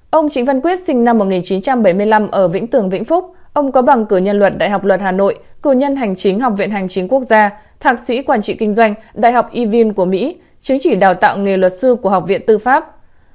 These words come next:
Ông Quyết khởi nghiệp bằng việc mở văn phòng luật sư S M I C từ số tiền tích cóp thời sinh viên.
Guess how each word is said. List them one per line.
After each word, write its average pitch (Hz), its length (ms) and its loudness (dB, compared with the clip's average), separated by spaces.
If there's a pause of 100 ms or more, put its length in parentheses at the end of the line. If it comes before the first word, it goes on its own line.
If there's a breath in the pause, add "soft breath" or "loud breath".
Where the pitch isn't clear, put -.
(200)
Ông 294 160 2
Quyết 381 200 0
khởi 214 140 2
nghiệp 185 220 0
bằng 185 160 0
việc 180 160 0
mở 190 200 2
văn 190 180 0
phòng 190 180 -4
luật 175 140 0
sư 233 200 -2 (240)
S - 40 -4
M 220 100 2
I 208 180 2
C - 120 -6 (420 soft breath)
từ 269 100 0
số 254 180 2
tiền 247 260 0
tích 311 180 -6
cóp 320 200 0
thời 202 140 0
sinh 196 180 -4
viên. 208 220 2